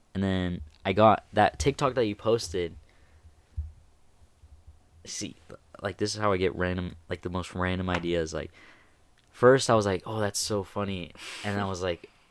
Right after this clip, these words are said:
"I wanna do something where, where I wanna do a skit where the pe-, the people are just mouthing the entire time. Like, they don't actually speak to each other."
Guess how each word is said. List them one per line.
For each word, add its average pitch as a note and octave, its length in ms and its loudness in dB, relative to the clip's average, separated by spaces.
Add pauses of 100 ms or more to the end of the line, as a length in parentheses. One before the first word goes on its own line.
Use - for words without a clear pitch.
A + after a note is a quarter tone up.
"I G2+ 100 -2
wanna G#2 260 -4
do G2 160 -6
something G2 500 -8
where, F2 440 -2 (1120)
where F#2+ 480 0
I G2+ 160 -8
wanna G#2 200 0
do G2+ 100 -2
a F#2+ 40 0
skit G2+ 260 0
where F#2 180 2
the E2+ 40 -8
pe-, - 220 -16 (140)
the F#2+ 80 0
people G#2 300 -2
are F#2+ 100 4
just F#2 200 -2
mouthing E2+ 460 2
the D#2+ 120 -6
entire D#2 260 -8
time. D2+ 340 -10
Like, D#2 160 -8
they E2+ 100 0
don't F#2 180 0
actually F2 260 -4
speak - 260 -6
to - 100 -10
each - 140 -10
other." - 200 -8